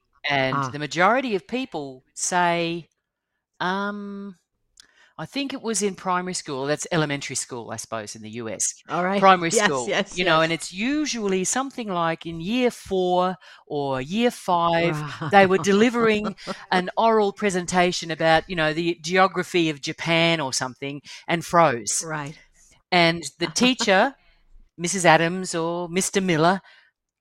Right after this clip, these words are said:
Speaker 1: didn't help,
Speaker 2: Yeah.
Speaker 1: just left them there.
Speaker 2: Oh.
Speaker 1: And so at that
Speaker 2: Oh. <laughs>
Speaker 1: really tender age where speaking in public, you're still, it's still something quite new, but that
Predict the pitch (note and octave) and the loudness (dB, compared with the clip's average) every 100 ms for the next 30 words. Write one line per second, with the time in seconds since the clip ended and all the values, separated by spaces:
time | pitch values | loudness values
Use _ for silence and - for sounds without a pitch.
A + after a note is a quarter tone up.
0 | _ _ F3 E3+ D#3 D#3+ B2 F3 D3 B3 | _ _ -6 -4 -2 0 -2 -4 -10 -6
1 | F#3+ F3+ E3 G3+ G3+ - D#3 C3 A2+ E2+ | -4 -2 4 4 4 -8 -6 -6 -6 -10
2 | - _ _ - B2+ C3 E3 F3 - F#3 | -18 _ _ -18 -12 -6 -4 -2 4 4
3 | F#3 F3+ F#3 C#4 - D#3+ G#3+ B3+ C#4 B3+ | 6 4 4 4 2 -2 2 4 6 4
4 | A#3+ A3 - - _ _ _ _ F3+ A#3+ | 2 -4 -10 -20 _ _ _ _ -2 0
5 | B3 A#3+ - F3+ F3 E3+ E3+ E3 - - | 0 2 2 4 2 2 -2 -6 -12 -12
6 | _ _ C#3+ D3+ C#3+ C#3+ C#3 C3+ - _ | _ _ -6 -4 -2 -2 -4 -6 -10 _
7 | _ _ - - - A3 G3+ F#3+ F3 E3+ | _ _ -12 -6 -2 -2 -4 -6 -4 -4
8 | E3 E3 - C#3+ - - F#3 F3+ E3+ _ | -2 -6 -6 -10 -8 -6 -8 -8 -16 _
9 | _ _ _ - F3 - - - - - | _ _ _ -10 -8 -8 -8 -8 -6 -6
10 | A3 G3 F#3 F3+ D#3+ - D#3+ - E3 G3 | -6 -6 -8 -8 -12 -8 -6 -6 -6 -6
11 | D3+ C3 D3+ _ _ _ - _ - - | -6 -8 -14 _ _ _ -20 _ -10 -4
12 | D3 | -4